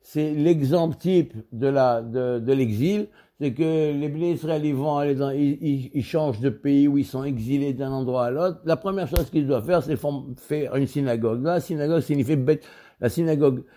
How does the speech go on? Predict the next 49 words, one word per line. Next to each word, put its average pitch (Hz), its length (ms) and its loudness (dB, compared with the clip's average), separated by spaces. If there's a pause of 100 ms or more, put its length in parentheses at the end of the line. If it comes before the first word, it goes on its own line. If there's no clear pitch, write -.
(200)
c'est 156 240 6
le 143 200 6
lieu 156 400 6
de 139 140 0
rassemblement, 139 920 0
un 139 160 -2
lieu 143 320 2
où 147 220 0
on 135 100 0
va 135 160 2
étudier, 127 600 2
où 143 140 4
on 131 120 -2
va 135 120 -2
enseigner, 135 640 2
et 143 60 2
cetera. 127 460 -8 (840)
La 127 140 4
maison 160 540 6
dans 151 260 4
la 131 220 -2
synagogue, 165 320 0
c'est 151 160 -2
le 139 80 4
rassemblement. 156 680 2 (460)
Mais 123 280 4
l'essentiel 156 600 4
de 143 40 0
la 151 80 4
synagogue, 120 300 0
c'est 127 160 4
le, 120 160 2
le 120 240 4
lieu 123 180 8
de 113 120 4
prière, 190 360 0
mais 170 140 0
aussi 190 260 -2
le 151 100 0
lieu 160 220 6
dans, 135 160 0
où 143 160 0
on 143 140 -2
enseigne, 117 440 -2
où 139 140 0
on, 147 240 0 (240)
où 143 100 4
on 156 140 4
étudie, 127 720 2